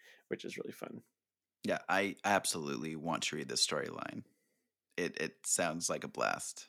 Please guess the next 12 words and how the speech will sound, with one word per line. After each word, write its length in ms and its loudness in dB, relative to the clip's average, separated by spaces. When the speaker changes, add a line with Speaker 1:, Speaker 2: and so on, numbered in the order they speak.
Speaker 2:
Jackson 300 6
Speaker 1:
It's 80 4
Speaker 2:
Hyde 160 8
Speaker 1:
really 40 2
Speaker 2:
is 80 0
a 40 0
Speaker 1:
good. 80 -6
Speaker 2:
great 180 0
character, 480 -2
too. 180 -6
Speaker 1:
Yeah. 240 2
Speaker 2:
Uh, 160 8